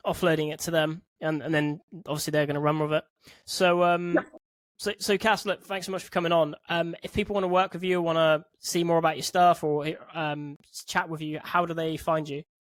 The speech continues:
Speaker 2: Follow me on LinkedIn, uh, or get, send me, uh, an invite on LinkedIn. And if you want, I recently started a newsletter. It's called Recruit A I, and it's really just, uh, my brand,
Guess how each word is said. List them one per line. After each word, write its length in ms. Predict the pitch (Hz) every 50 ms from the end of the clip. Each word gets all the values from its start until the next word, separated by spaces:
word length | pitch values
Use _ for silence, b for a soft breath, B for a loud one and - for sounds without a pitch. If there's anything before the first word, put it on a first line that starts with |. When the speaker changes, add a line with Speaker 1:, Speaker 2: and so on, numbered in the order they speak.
| _ _ _ _ _ _ _ -
Speaker 2:
Follow 220 | - 156 160 165 165
me 80 | 160
on 120 | 156 151 147
LinkedIn, 500 | 160 175 175 175 175 175 185 190 190 175 - - _ _ _ 151
uh, 520 | 143 143 143 143 139 139 135 135 135 131
or 140 | - 135 127
get, 260 | 127 151 147 147 -
send 200 | - - 147 139
me, 180 | 139 139 135 135
uh, 220 | 135 131 131 131
an 100 | 127 127
invite 360 | 139 143 143 - 139 135 135 135
on 100 | 131 131
LinkedIn. 500 | 139 147 151 - 156 143 139 143 147 143
And 320 | - 131 131 131 135 135 - -
if 240 | 151 135 135 -
you 60 | - 143
want, 360 | 135 127 135 139 143 143 143 - -
I 220 | 120 127 127 127
recently 520 | 131 131 123 143 156 151 - 143 123 127 127
started 560 | 120 - - 131 123 127 123 123 120 120 -
a 80 | 139
newsletter. 640 | 123 123 123 135 147 143 143 143 135 135 131 135 135
It's 140 | 135 135 -
called 260 | - 147 139 131 123
Recruit 400 | 127 120 123 - 170 165 165 165
A 80 | 147 135
I, 220 | 135 131 131 139
and 180 | 151 160 147 131
it's 140 | - - 123
really 280 | 131 131 127 127 127
just, 400 | 120 127 127 117 - - - -
uh, 380 | 135 117 113 113 113 113 101 82
my 140 | 127 123 127
brand, 520 | 123 120 127 131 127 131 131 131 120 -